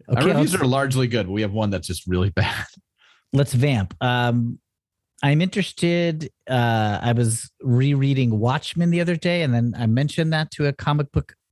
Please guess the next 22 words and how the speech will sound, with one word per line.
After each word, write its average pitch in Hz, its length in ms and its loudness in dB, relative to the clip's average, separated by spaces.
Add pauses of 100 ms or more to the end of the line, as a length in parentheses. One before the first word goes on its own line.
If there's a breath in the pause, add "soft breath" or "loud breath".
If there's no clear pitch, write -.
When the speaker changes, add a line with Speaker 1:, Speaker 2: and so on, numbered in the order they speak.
Speaker 1:
friend 156 300 0
of 151 80 0
ours, 151 200 0
Kevin, 160 260 0
Alex 123 380 0
Fernie, 135 340 2
former 127 260 0
guest 123 260 -2
of 120 40 -2
the 120 80 0
podcast, 131 500 -2
and 123 80 2
he 135 80 4
was 151 140 2
Speaker 2:
Love 143 120 2
him. - 20 4
Speaker 1:
recommending 131 480 2
the 120 320 0 (580 soft breath)
Tom 147 360 0
King 139 420 0
Rorschach, 120 580 0 (340)
uh, 98 500 0